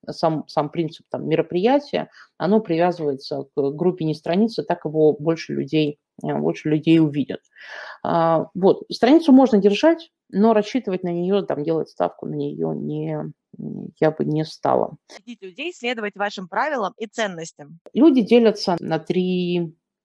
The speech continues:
Speaker 1: группы. Чаще всего, если они сталкиваются с какими-то изменениями, если они сталкиваются с какими-то,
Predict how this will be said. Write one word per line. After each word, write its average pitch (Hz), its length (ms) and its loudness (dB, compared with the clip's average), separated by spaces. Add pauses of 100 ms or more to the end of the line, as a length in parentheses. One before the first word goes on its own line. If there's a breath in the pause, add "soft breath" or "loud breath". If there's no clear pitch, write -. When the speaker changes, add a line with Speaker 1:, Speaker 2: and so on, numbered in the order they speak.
(340)
Speaker 1:
группы. - 420 -2 (800 soft breath)
Чаще 170 300 -2
всего, 143 220 -4
если 190 300 0
они 185 100 0
сталкиваются 185 580 -2
с - 40 -18
какими-то 175 420 -2
изменениями, 196 580 0
если 175 340 -2
они 165 120 -6
сталкиваются 170 540 -6
с - 80 -14
какими-то, 156 720 -4